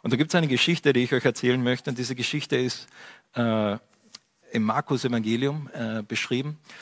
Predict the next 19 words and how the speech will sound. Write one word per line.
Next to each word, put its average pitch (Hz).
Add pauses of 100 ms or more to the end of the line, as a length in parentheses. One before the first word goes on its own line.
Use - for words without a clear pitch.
(260)
Und -
zwar 135 (160)
in 127
dieser 165
Geschichte 151
hat 117
Jesus, 139
der 123
mit 123
seinen 117
Jüngern, 135
mit 110
seinen 104
Nachfolgern, 113
mit 113
seinen 110
Kumpeln 160
unterwegs 120
ist 147